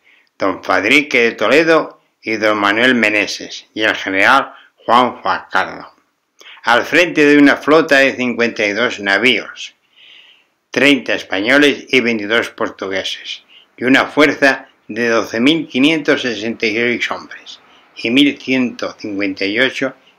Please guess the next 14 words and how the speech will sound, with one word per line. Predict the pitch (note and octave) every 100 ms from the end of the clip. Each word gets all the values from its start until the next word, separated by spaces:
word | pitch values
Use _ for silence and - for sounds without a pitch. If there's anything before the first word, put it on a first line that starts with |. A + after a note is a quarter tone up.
| _
piezas | - A2 B2 B2+ A2+ G2+
de | G2
artillería. | F2+ - F2+ F2 F2+ F2+ D#2+ - _ _ _ _ _ _ _ _ _ _ _ _ _ _ _ - - - - - _ _ _ _ _
La | C#3+ C#3+
pintura | D#3 C#3 F#3 E3
nos | D3 A2+
muestra | B2+ D3+ -
una | C3 B2 G2
composición | A2 F#2+ F#2+ G#2+ A#2+ C3 F#2+ - _
escenográfica | - B2 - G#2+ G#2 A2 C3+ B2+ C3 B2
dispuesta | G2+ - - A#2+ -
en | G#2
varios | G2 G2+ -
planos. | - F#2+ E2+ - -